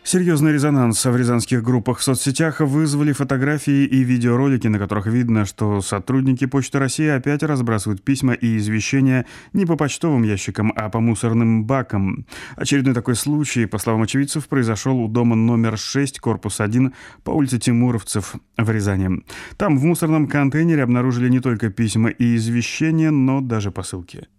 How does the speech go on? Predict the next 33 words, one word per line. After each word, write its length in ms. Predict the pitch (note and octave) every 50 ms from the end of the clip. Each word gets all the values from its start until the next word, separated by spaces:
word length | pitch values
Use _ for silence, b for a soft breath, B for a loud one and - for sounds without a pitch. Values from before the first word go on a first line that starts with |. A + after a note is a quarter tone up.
| _ _ -
Судя 220 | - G3 E3 E3+
по 160 | - E3 D3
штемпелям, 640 | - - - C#3 D3 D#3 D#3+ F3 F#3 F#3+ G3 G3 F#3
не 80 | D#3+
доставлена 640 | C3 B2+ A#2 - - - C#3 C#3+ D3 D#3 D#3 D#3+ C#3+
была 240 | A#2+ A#2 A2+ A2+ G#2+
почта 360 | - B2+ C3 - - - B2
из 140 | A2+ G#2 -
тридцать 320 | - C3 C#3 - B2+ G#2+
седьмого 360 | - A2 G#2 G#2 G2+ G2 G2
отделения. 540 | F#2+ F#2+ F#2+ G2+ F#2+ F#2+ F#2 F#2 F#2 F2+ F#2 F#2 E2 - - B B B B B
Эту 160 | - A#2 A#2
новость 280 | A#2+ A#2 G#2+ G2+ F#2 G#2+
быстро 300 | G2+ A2+ G#2+ - - G2+
подхватили 500 | - G#2+ - - A#2+ G#2+ - A#2+ A2+ A2+
не 100 | A2+ A#2
только 240 | A2 C#3+ C#3 C3+ D3+
местные 320 | D3+ D3+ C#3+ - - D3+
сми, 200 | C#3 - D3 C#3+
но 160 | C#3 C3+ C3 C3+
и 160 | - C3 C#3
федеральные. 760 | - D3 C#3 C#3+ D3+ D#3+ E3 D3+ B2 G#2+ G2 F#2+ F#2 G#2+ A#2+ -
В 180 | A#2 A2 C3+
итоге 440 | B2+ - - D3+ D#3+ E3+ D#3+ F3+ E3+
Рязанскому 520 | D#3 C3+ G#2+ A#2 A#2+ A#2+ - - - A2+ F#2+
управлению 420 | - G#2+ G2+ G2 G#2 G2+ G2+ F2+
Почты 260 | G#2 G2+ - - -
России 300 | A2 A2 G2+ - C#3+ D3
пришлось 440 | C#3 - G2+ F#2+ G#2 A2+ G#2+ - B B B B B B B B B
выступить 520 | - - D3 B2+ - B2 A2 - G#2+ -
с 100 | - -
официальным 480 | G2+ G#2+ F#2+ - A2+ G2+ G2 G2+ G2+ F#2+
комментарием 880 | - G2+ G#2 G2+ G2 F#2 A#2 A#2+ A#2+ A#2 A2 G#2 G2+ G2 F#2 F2 -